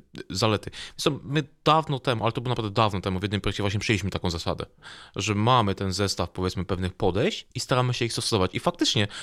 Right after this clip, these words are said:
udało nam się osiągnąć to, o czym powiedziałeś, nie? Czyli mogłeś wejść do dowolnego miejsca w projekcie, popatrzeć na ten kod i powiedzieć, „Kurczę, napisałbym to tak samo”. Ale to spowodowało, że jakby czas pracy z tym kodem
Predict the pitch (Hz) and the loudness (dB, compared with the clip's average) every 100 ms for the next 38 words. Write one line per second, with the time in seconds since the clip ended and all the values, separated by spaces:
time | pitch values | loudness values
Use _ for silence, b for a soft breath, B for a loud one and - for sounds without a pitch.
0 | B - 104 214 196 113 - - 110 113 | B -8 0 4 4 2 0 -4 0 0
1 | 101 98 - 120 98 104 101 95 92 95 | 0 -2 0 0 0 -2 0 0 2 2
2 | - 95 92 107 120 131 117 135 139 B | 2 -4 -2 0 2 0 2 0 -2 B
3 | B B B - 120 120 123 135 135 165 | B B B -4 -4 0 2 2 2 2
4 | 160 143 139 139 - 143 104 92 - 170 | 2 2 0 -2 2 4 4 0 0 0
5 | 214 B B - - - 147 143 123 120 | -2 B B -8 -8 0 0 0 -4 -2
6 | 117 107 139 107 - 120 113 117 b b | -2 -2 -2 -4 -4 -2 -2 -2 b b
7 | b b - 156 98 90 - - - 117 | b b 0 2 2 -2 -8 -10 -4 -2
8 | - 123 120 110 104 98 - - 73 - | -2 -2 0 0 -2 -2 0 0 0 -6
9 | - _ _ _ _ _ B B - 117 | -16 _ _ _ _ _ B B -2 -2
10 | 120 - 113 110 139 104 95 101 101 95 | 0 2 2 4 4 4 2 2 2 2
11 | 104 101 B _ _ 123 - - 127 127 | 0 -2 B _ _ -2 -2 0 0 2
12 | 101 - 104 95 95 110 135 | -2 -6 -4 -2 0 0 -2